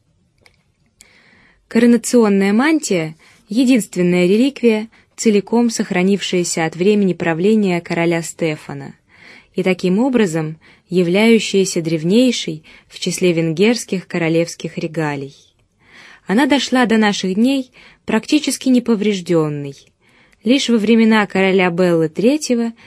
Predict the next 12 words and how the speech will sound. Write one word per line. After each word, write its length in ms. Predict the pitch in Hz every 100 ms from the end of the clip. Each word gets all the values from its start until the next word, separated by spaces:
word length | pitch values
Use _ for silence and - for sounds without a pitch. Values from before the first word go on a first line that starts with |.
| - _
ее 200 | 202 277
частично 600 | 302 233 - 226 - 214
переделали. 920 | 185 180 175 147 156 147 143 139 151 _ _ _ _ _
Тогда, 440 | 165 165 202 294
в 80 | 302
частности, 800 | - 175 160 - 156 - - 160 _ - _ -
к 100 | 175
мантии 460 | 214 285 254 240
добавился 640 | 185 180 202 208 202 - 165
расшитый 580 | 165 - - 185 170
жемчугом 720 | 156 190 233 226 185 185 185 - - _
воротник. 760 | 165 170 175 175 160 147 -